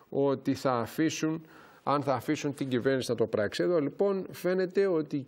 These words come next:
και οι προσδοκίες των οικονομολόγων, οι οποίοι επηρεάζουν τους επενδυτές που μπαίνουν σε ελληνικούς τίτλους, είναι αρνητικοί και αισθάνονται αβεβαιότητα με την ανέρεση,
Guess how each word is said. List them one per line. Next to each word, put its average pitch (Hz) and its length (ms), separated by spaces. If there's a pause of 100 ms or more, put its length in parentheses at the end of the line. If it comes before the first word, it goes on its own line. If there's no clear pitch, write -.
και 190 340
οι 147 100
προσδοκίες 135 600
των 131 120
οικονομολόγων, 123 760
οι 117 80
οποίοι 113 420 (360)
επηρεάζουν 135 800
τους 117 180
επενδυτές 120 800
που 135 100
μπαίνουν 131 300
σε - 120
ελληνικούς 113 460
τίτλους, 190 380 (300)
είναι 170 340
αρνητικοί 131 800 (300)
και 147 120
αισθάνονται 160 460
αβεβαιότητα 160 800
με 127 360
την 123 280
ανέρεση, 147 800